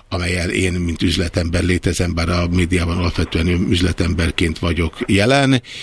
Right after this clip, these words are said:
és ebben, eh, három vagy négy pontban fel lettem szólítva arra, hogy a különböző önkormányzatokkal és egyéb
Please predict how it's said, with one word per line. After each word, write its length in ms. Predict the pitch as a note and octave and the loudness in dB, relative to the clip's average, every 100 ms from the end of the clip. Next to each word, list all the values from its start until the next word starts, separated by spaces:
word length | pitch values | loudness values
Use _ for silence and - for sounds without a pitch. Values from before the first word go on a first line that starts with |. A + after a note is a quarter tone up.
| - | -10
és 200 | F2+ F#2+ | -6 -4
ebben, 800 | - A#2 G2+ F2+ G2+ G#2+ A#2 B2 - - - _ | 0 0 0 0 2 4 4 2 -2 -18 -20 _
eh, 760 | A2 G2 F#2+ F#2+ F#2+ F#2 F#2 F#2+ - | -2 0 2 2 2 2 0 -2 -8
három 480 | - G2 G2 G2 F2+ | -4 -2 -2 -2 -4
vagy 160 | F2 | -4
négy 300 | F2+ G2 F#2 | -2 0 -2
pontban 440 | - F#2 F#2 F2 F2 | -2 -2 -2 -2 -2
fel 200 | - F2 | -2 0
lettem 340 | E2 - D#2 | -2 -2 -2
szólítva 720 | D#2+ - G2 F2 E2+ - F2+ - | 0 4 4 4 0 -2 -6 -2
arra, 720 | G2 G2+ F2+ F2 F2 G#2 A2+ - - - - - - | 2 2 2 -2 0 2 2 -2 -18 -20 -20 -18 -10
hogy 280 | G#2 F#2+ F2+ | -4 -2 -2
a 300 | F#2 F#2 - | -2 -2 0
különböző 500 | - B2 G2+ F#2 G#2+ | 4 4 2 -2 -2
önkormányzatokkal 1000 | - A#2+ - G2+ G2 F#2 F2 - F2 F#2 | 0 0 2 0 0 -2 -2 -4 -6 -4
és 140 | E2+ - | 0 0
egyéb 400 | A2+ F#2 F#2 | 0 0 0